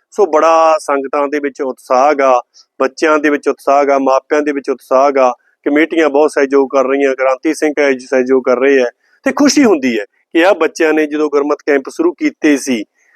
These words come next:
ਤੇ ਜਦੋਂ ਸ਼ੁਰੂਆਤ ਕੀਤੀ ਹੈ ਤੇ ਉਹ ਰੂਪ ਵੇਖ ਕੇ ਤੇ ਅੱਜ ਦੇ ਇਹਨਾਂ ਦੇ ਰੂਪ ਪਹਿਰਾਵੇ ਦੇਖ ਕੇ ਤਾਂ ਇਹ ਸਕੂਨ ਮਿਲਦਾ ਕਿ ਅੱਜ ਇਹ ਗ੍ਰੰਥੀ ਸਿੰਘ ਨੇ।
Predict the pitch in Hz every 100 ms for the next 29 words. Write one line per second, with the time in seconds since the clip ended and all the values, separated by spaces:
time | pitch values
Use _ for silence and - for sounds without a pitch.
0 | - 165 143 170 170 196 240 240 175 139
1 | 143 120 101 _ _ - - 165 202 202
2 | 175 165 156 147 160 143 - 156 160 147
3 | 127 139 156 170 151 139 - - 135 135
4 | 135 135 143 131 127 - 131 117 _ _
5 | - 208 214 - 180 180 175 156 175 190
6 | 190 165 220 180 185 185 220 - 202 160